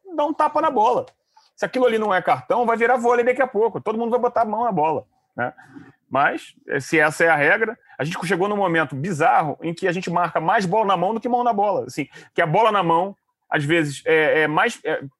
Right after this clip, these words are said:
gera uma punição maior, que a gente fala até, tava falando outro dia, existe o pênalti culposo agora. O cara chuta a bola, bate na mão do cara, a gente marca pênalti.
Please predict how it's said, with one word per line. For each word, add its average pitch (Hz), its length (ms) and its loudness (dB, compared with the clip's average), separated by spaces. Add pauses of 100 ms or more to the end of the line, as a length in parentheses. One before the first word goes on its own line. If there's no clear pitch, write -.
(180)
gera 170 240 0
uma 175 80 0
punição 170 340 -2
maior, 185 480 2 (240)
que 156 80 -2
a 156 40 0
gente 160 180 -6
fala 170 200 0
até, 175 180 -2
tava 175 160 -2
falando 175 200 -4
outro 165 80 -6
dia, 147 100 0
existe 156 260 -2
o 180 60 -2
pênalti 220 360 -2
culposo 180 500 -2
agora. 123 320 -2 (300)
O - 20 -20
cara 185 160 0
chuta 240 320 -2
a 214 40 2
bola, 175 260 2
bate 202 260 0
na 196 140 2
mão 165 240 0
do 151 100 -4
cara, 240 420 4 (320)
a - 60 -2
gente 202 140 -2
marca 220 260 2
pênalti. 185 500 -2